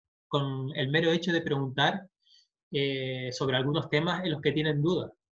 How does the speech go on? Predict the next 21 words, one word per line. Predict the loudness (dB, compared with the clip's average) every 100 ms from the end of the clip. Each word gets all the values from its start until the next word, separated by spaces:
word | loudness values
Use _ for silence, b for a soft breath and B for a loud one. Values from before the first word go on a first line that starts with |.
| _ _ b b b b _ -14
Entonces | -8 -6 -4 -4
eso | -2 -2
nos | 0
ayudaría | 2 2 2
mucho, | 2 0 -2
primero, | -2 0 0 0
para | -2 -2
crear | -2 -2
los | -4
contenidos | -6 -6 -2 2 2 0 -2 _
que | -4
más | -2 -2
le | -2
gust-, | -4 -6 -6
le | -2
gustarían | -2 -2 -4 -2
a | 2
ellos, | 2 2 -2 -10 _ _ _ _ b _ _ -4
y | -2
segundo, | 0 0 0 0 -2 0
pues, | 0 0 0 -2 -4 -6 -10 -14